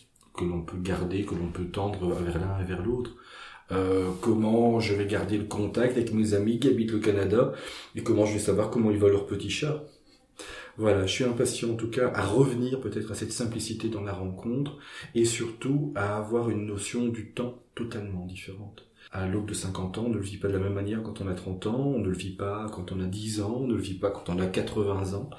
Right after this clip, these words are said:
Et je crois que cette question du temps a une grosse influence également sur les questions de, de confort.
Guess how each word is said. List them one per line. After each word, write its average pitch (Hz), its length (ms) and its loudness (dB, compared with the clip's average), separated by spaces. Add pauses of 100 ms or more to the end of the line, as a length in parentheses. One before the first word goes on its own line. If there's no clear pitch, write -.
(380)
Et 95 60 0
je 95 120 -2
crois 135 320 4
que 117 240 2
cette - 300 -4
question 131 400 -2
du 113 180 -4
temps 120 320 -4
a 104 60 -2
une 98 100 -4
grosse 120 380 0
influence 110 640 -4
également 107 580 -6
sur 104 360 -8
les 98 160 -6
questions 107 520 -6
de, 95 460 -2 (240)
de 101 80 -6
confort. 95 460 -6